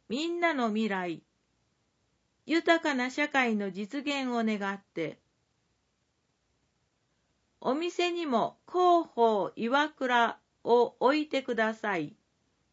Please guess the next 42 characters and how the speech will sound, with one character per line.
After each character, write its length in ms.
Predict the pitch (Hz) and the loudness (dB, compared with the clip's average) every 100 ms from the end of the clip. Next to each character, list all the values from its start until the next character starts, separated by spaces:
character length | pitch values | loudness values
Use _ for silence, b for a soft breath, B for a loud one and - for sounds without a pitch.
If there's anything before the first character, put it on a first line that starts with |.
| _ _ _ _ - | _ _ _ _ -6
二 160 | 202 | -4
重 200 | 196 240 | -2 -2
間 240 | 233 202 190 | -2 -4 -4
タ 200 | 175 165 | -6 -6
ン 80 | |
フ。 220 | 160 - _ _ _ _ _ _ _ _ _ _ _ _ _ _ _ - | -10 -20 _ _ _ _ _ _ _ _ _ _ _ _ _ _ _ -4
マ 160 | 214 262 | 0 2
ガ 220 | 330 349 | 4 4
ジ 200 | 339 359 | 0 -4
ン 80 | 339 | 0
ラ 160 | 339 | -2
ッ 20 | 349 | -2
ク 180 | - 233 | -4 0
な 180 | 226 | 0
ど 140 | 208 202 | 0 -4
に 320 | 185 175 226 _ _ - | -4 -8 -10 _ _ 0
広 340 | 349 349 302 | 4 4 4
報 380 | 254 220 196 185 | 2 2 2 0
を 120 | 160 | 0
置 180 | 226 311 | 2 2
い 80 | 311 | 0
て 200 | 311 302 | -2 -2
い 80 | 285 | -2
た 140 | 277 | -2
だ 120 | 277 | -2
け 160 | 277 254 | -2 -4
る 220 | 247 - | -4 -2
お 60 | 220 | -2
店 340 | 269 269 254 | -4 -4 0
を 180 | 240 202 | 0 0
募 180 | 196 214 | -2 -4
集 320 | 254 254 240 | -4 -6 -6
し 160 | - - | -8 -2
て 120 | 196 | -2
い 160 | 180 | 0
ま 240 | 165 160 170 | -2 -4 -4
す。 260 | - _ _ _ _ _ _ _ _ _ _ _ _ _ _ _ _ | -10 _ _ _ _ _ _ _ _ _ _ _ _ _ _ _ _
秘 140 | - 254 | -8 -2
書 240 | 339 349 | 2 0
企 160 | - - | -2 -6
画 160 | 294 302 - - | -4 -4 -10 -4
課、 280 | 254 - | -2 -2